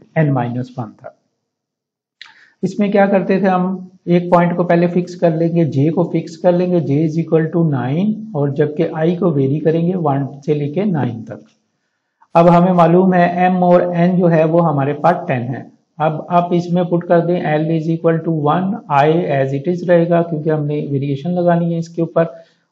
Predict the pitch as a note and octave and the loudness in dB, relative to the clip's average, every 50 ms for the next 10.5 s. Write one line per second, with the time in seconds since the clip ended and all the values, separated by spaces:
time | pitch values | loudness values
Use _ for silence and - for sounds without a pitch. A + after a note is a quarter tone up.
0 | _ _ - D3+ D3+ D#3 D#3+ D3+ - - E3+ F3 F#3+ F#3+ F3+ G3+ F3+ F3 D#3 D3+ | _ _ 0 2 4 6 4 4 2 0 0 2 2 2 2 2 0 2 4 2
1 | D3 C#3+ C#3+ D3 D3+ D3+ - D#3 D#3+ E3+ F3 F3+ G3 F3 E3 E3+ E3+ D#3+ C#3+ C#3 | 2 2 2 0 0 2 2 2 2 2 2 0 2 2 2 2 0 0 -2 -2
2 | C#3 C3+ C3 - - D#3 E3+ E3+ E3+ E3 D#3 D#3 D3+ C#3+ D#3 D#3 D#3 D3+ D#3 D#3 | -2 -4 -4 -2 -2 0 0 0 2 2 2 2 2 2 0 -2 0 0 0 0
3 | D#3 D#3 D#3 D3 C#3 C3 C3+ C3+ D#3 E3 E3 - E3 D#3 D#3+ E3 D#3+ - D3 C#3 | 0 -2 -4 -4 -2 -2 0 0 -2 -2 -4 -4 -4 -4 -2 -4 -6 -6 -6 -6
4 | C3+ C3+ - - - C#3 D3 E3 F3 E3+ F3+ E3 D#3+ E3 D#3 D#3 D3+ D#3 D3+ D#3 | -6 -6 -8 -8 -4 -2 0 2 2 2 2 0 0 0 -2 -2 -4 -4 -4 -4
5 | D#3 D#3 - - D3 C#3+ C#3 - - D3 C#3+ D3 D3 C#3+ C#3 C#3+ D3 C#3 C#3+ C#3 | -6 -8 -6 -6 -4 -6 -4 -4 -2 0 0 0 0 0 0 0 0 -2 -2 -2
6 | B2+ B2 B2 C3 C#3+ E3 E3+ E3+ D#3+ C3+ B2+ A#2 A2 G#2+ _ _ _ _ _ _ | -2 -4 -2 -2 -2 -2 -2 -4 -4 -6 -6 -6 -8 -10 _ _ _ _ _ _
7 | _ _ _ _ _ _ _ _ _ _ _ _ - C#3 C#3+ C#3+ C#3+ C#3+ C#3+ D3 | _ _ _ _ _ _ _ _ _ _ _ _ -4 0 0 2 0 0 0 0
8 | C#3 D3+ D#3+ F3 - - - - - - _ _ _ _ _ _ _ - E3 E3+ | 0 2 2 2 2 0 -6 -10 -16 -20 _ _ _ _ _ _ _ 2 2 4
9 | E3+ E3+ D#3+ D#3 D3 D3 D#3 D#3+ - - D3+ D#3 D#3+ D#3 D3+ C3+ B2 A#2 A2+ A2+ | 4 2 2 0 0 0 -2 -2 -2 -2 -2 -2 -2 -2 -2 -2 -2 -2 -4 -8
10 | A2 G#2+ G#2 G#2 G#2 G#2 G#2 _ _ | -10 -12 -12 -14 -16 -16 -18 _ _